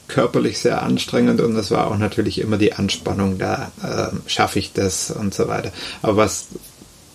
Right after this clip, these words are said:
vielleicht, und das ist jetzt nicht nur auf dieses Projekt bezogen, sondern generell,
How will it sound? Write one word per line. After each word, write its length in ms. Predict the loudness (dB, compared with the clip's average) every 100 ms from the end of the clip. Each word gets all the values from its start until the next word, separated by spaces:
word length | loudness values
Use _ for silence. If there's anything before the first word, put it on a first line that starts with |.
| -16 -14 -10 -8
vielleicht, 420 | -2 0 0 -2
und 400 | -6 -6 -6 0
das 160 | 0 0
ist 140 | 0
jetzt 200 | 0 2
nicht 160 | 0 2
nur 160 | 0
auf 140 | 0 0
dieses 340 | 0 0 -2
Projekt 400 | -2 0 0 0
bezogen, 440 | -6 -2 0 0 -2
sondern 440 | -2 -2 -2 -2 -2
generell, 520 | 0 0 0 0 0